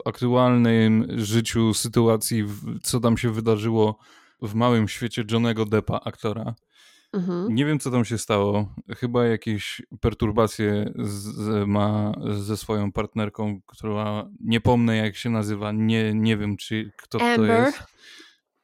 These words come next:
Speaker 2: E,
Speaker 1: Amber?
Speaker 2: tak, e, tak,
Speaker 1: Amber
Speaker 2: tam
Speaker 1: Gold?
Speaker 2: się, Amber Gold. E, tam się wydarza, mm, no, jakiś w ogóle proces teraz się, się dzieje.
Speaker 1: I właśnie do tego dążę, że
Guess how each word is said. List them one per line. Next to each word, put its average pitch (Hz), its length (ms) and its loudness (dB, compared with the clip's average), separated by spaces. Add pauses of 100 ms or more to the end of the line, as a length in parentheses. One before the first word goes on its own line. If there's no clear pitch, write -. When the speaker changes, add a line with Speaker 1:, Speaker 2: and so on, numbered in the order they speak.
(480)
Speaker 2:
E, 233 260 4
Speaker 1:
Amber? 240 160 4
Speaker 2:
tak, 247 200 2 (180)
e, 247 160 2
tak, - 240 -4
Speaker 1:
Amber 220 220 4
Speaker 2:
tam 240 100 0
Speaker 1:
Gold? 190 240 4
Speaker 2:
się, 240 460 -6
Amber 226 320 -4
Gold. 220 360 0
E, 214 520 0
tam 254 200 -2
się 240 220 -2 (200)
wydarza, 233 960 0 (280)
mm, 220 560 -2
no, 233 60 2
jakiś 226 300 2
w 196 80 -6
ogóle 214 200 0
proces 240 420 -2
teraz 180 320 -4
się, 180 100 -4 (220)
się 180 200 -6
dzieje. 180 360 -8 (320)
Speaker 1:
I 123 80 -6
właśnie 143 440 0
do 135 120 0
tego 120 240 0
dążę, 143 720 0 (100)
że 113 960 0